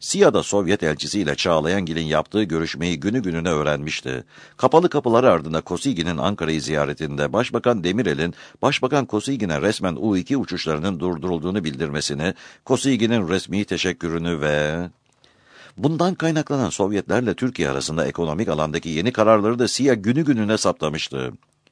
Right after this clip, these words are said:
U ikilerin yasaklanmasıyla açılan kanaldan Sovyetler Batı'nın bizden esirgediği ve yedi yeni önemli sanayi tesisinin yapımına uygun koşullarda krediler verdiler.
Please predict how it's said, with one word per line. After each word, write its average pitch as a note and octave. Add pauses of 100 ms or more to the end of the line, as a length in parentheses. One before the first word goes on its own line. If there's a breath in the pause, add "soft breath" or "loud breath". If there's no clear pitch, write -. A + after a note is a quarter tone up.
(600 soft breath)
U F3
ikilerin E3
yasaklanmasıyla G2+
açılan D2+
kanaldan D2
Sovyetler A#2
Batı'nın A#2+
bizden G#2
esirgediği D#2 (300 loud breath)
ve C#3
yedi A2
yeni A#2+
önemli F#2+
sanayi F2+
tesisinin F#2
yapımına F2
uygun A2+
koşullarda F#2+
krediler D#2
verdiler. B1+